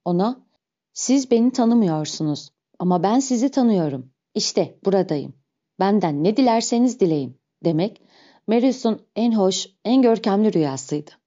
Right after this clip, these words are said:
O sırada Marius yirmi yaşındaydı. Dedesinin evini terk edişinin üzerinden üç yıl geçmişti. İki taraf da aynı tavrı sergilemiş,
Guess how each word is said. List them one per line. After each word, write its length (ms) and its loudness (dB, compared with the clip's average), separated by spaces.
O 100 2
sırada 640 -2
Marius 460 2
yirmi 280 2
yaşındaydı. 680 -4
Dedesinin 440 4
evini 300 2
terk 300 0
edişinin 340 0
üzerinden 720 0
üç 220 -2
yıl 120 2
geçmişti. 680 -8
İki 220 -2
taraf 380 0
da 60 0
aynı 200 2
tavrı 340 0
sergilemiş, 760 -4